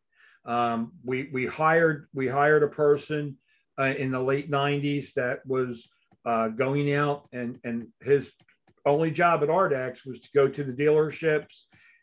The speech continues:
and detail shops and stuff like that and teach people how to use Ardex products. And,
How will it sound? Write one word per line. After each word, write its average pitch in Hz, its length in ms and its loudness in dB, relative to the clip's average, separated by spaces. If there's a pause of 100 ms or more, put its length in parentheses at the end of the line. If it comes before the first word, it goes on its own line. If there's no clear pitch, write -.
and 120 380 -6 (320)
detail 143 320 0
shops 143 440 0
and 135 100 -10
stuff 135 180 -2
like 139 80 0
that 135 240 0
and 123 220 -8 (200)
teach 170 380 -6
people 143 640 2 (380)
how 147 480 0
to 147 120 -10
use 139 340 -2
Ardex 131 480 -2
products. 135 640 -2 (500)
And, 127 280 -8